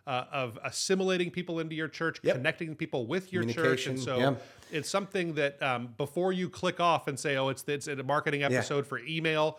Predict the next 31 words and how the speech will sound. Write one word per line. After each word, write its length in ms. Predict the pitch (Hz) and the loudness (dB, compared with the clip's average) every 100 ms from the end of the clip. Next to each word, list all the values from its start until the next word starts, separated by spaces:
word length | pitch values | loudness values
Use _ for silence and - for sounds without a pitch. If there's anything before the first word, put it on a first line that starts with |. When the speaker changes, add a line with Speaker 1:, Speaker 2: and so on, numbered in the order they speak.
| - - | -10 -6
Speaker 1:
like, 200 | 147 147 - | -4 -4 -4
actually 460 | 151 180 - 226 214 | 4 4 4 -2 0
hear 140 | 180 | 2
this 160 | 185 - | 2 4
out. 180 | 127 87 | 0 0
I 100 | 135 | -2
think 160 | 135 190 | 0 0
this 140 | 196 | 0
is 60 | 110 | 2
Speaker 2:
Yeah. 40 | |
Speaker 1:
something 160 | 107 165 | 2 2
that 140 | 151 | -2
really 260 | 147 156 151 | -2 0 0
will, 400 | 135 143 135 131 - - - | 0 2 2 -2 -10 -20 -6
uh, 240 | 113 107 104 | -2 0 -2
will 160 | 160 135 | -6 -6
make, 480 | 135 139 156 156 - | -2 2 2 0 -10
it'll 320 | 160 156 170 | -8 0 2
really 220 | 156 190 | 4 4
move 260 | 170 165 139 | 4 2 0
the 100 | 143 | -2
needle 260 | 135 120 110 | -2 -2 -4
for 160 | 123 | -4
most 240 | 117 113 - | -4 -6 -6
churches 340 | 110 - 107 | -8 -8 -2
when 120 | 113 | -2
Speaker 2:
That's 100 | 117 | 2
Speaker 1:
it 20 | |
Speaker 2:
right. 80 | 101 | 0
Speaker 1:
comes 160 | 90 - | 0 -4
to, 300 | 120 110 | -6 -6